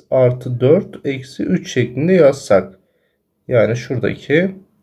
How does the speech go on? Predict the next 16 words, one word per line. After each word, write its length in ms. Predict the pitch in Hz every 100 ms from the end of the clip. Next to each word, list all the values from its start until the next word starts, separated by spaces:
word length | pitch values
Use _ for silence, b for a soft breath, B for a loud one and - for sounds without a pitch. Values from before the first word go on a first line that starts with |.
| _ _ _ _ _ _ _ _ _ _ _ _ _ _ _ _ _ _ _ -
biri 540 | 131 160 110 123 208 - _ _ _ _ _ _ -
dört 280 | 170 156 -
eksi 280 | - -
üç 180 | 220 -
olarak 380 | 113 98 95 -
yazdık. 520 | 95 101 110 107 _ _ -
Bunu 160 | 185
neden 240 | 185 226 208
yaptık? 380 | 113 - 165
Şurasının 880 | - - 254 214 - 104 110 113 - b b b _ _
x 320 | 185 190 -
artı 340 | 131 101 101 -
ikinin 720 | 156 - 123 127 190 202 - _ _ _ _ _ -
karesi 420 | 240 320 120 113
olduğunu 340 | 107 131 202
biliyorum. 500 | 147 104 98 95 -